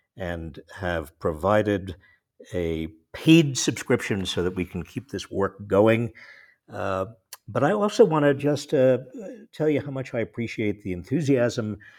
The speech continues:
and, uh, the overall, uh, participation of all of you. Uh,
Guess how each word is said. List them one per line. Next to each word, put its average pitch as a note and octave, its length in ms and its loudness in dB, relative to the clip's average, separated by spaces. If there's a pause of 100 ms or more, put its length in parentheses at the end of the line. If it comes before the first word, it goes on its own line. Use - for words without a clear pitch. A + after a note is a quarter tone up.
(240)
and, F2+ 560 -2 (460)
uh, G2 320 -2 (320)
the D#3 160 0
overall, F#3+ 720 4 (180)
uh, A2+ 280 -2 (460)
participation C#3+ 920 -4 (100)
of A#2 160 -4
all C#3 260 4
of E2+ 140 4
you. - 220 -8 (680)
Uh, G2 280 -4